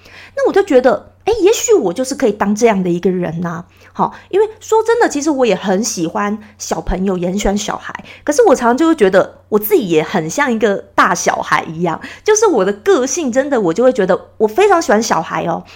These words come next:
可是不是我想要去当小孩的那个爸爸妈妈那种角色，不是，我是觉得小孩子跟我就像同类，然后我就觉得他们很可爱，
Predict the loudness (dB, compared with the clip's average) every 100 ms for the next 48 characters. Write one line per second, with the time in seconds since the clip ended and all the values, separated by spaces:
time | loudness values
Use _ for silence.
0 | -6 -4 -4 -4 0 2 2 2 0 -2
1 | -6 -4 -4 -4 -6 -14 -20 -20 _ -14
2 | -4 -4 -2 -4 -2 -2 -4 -2 -4 -4
3 | -6 -6 -4 -4 -2 -2 0 -2 -2 -4
4 | -8 -6 -6 -6 _ -8 -6 -6 -10 -14
5 | -12 -4 -2 0 0 0 0 -2 -4 -4
6 | -4 -6 -4 -4 -2 -4 -4 -4 -6 -4
7 | -4 -4 -8 -20 -12 -4 -2 -2 -2 -2
8 | -4 -6 -6 -8 -8 -8 -4 -4 -4 -6